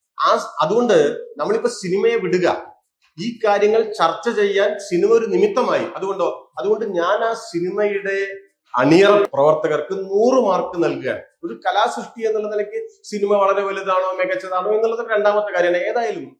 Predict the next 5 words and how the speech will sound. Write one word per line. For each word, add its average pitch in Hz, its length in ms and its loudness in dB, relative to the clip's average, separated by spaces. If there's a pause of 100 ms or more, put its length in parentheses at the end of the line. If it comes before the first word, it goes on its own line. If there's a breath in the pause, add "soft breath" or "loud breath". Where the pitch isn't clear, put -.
(120)
ആ - 240 -12
കൂട്ടക്കൊലയിൽ 226 840 -6
തൊണ്ണൂറ്റിയേഴ് 240 1120 0
ആളുകളാണ് 208 540 0
കൊല്ലപ്പെട്ടത്. 170 720 -10